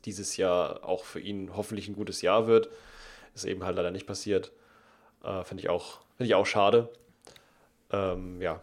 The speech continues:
Ist nur die Frage, woran es liegt, ob es wirklich an Ridder liegt oder eben an seinem Play-Calling oder den Adjustments oder ob der, die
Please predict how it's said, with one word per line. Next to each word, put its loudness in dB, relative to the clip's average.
Ist -4
nur -8
die -10
Frage, -4
woran -6
es -8
liegt, -4
ob -6
es -16
wirklich -6
an -4
Ridder 0
liegt -8
oder 0
eben -6
an -8
seinem -6
Play-Calling 2
oder 2
den -4
Adjustments -2
oder -4
ob -10
der, 0
die -14